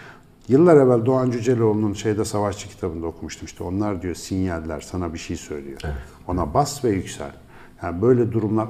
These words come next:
Speaker 1: aşıldığı zaman
Speaker 2: Orası bir şey
Speaker 1: yükselir.
Speaker 2: öğrenmen gereken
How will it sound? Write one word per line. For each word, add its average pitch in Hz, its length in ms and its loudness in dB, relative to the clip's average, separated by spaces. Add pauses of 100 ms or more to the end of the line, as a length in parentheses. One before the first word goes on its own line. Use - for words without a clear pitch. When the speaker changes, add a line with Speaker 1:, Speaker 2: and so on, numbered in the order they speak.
Speaker 1:
aşıldığı 101 520 -4
zaman 82 200 -4
Speaker 2:
Orası 117 440 4
bir - 40 0
şey - 160 0
Speaker 1:
yükselir. 101 220 4
Speaker 2:
öğrenmen 87 460 2
gereken 76 440 -4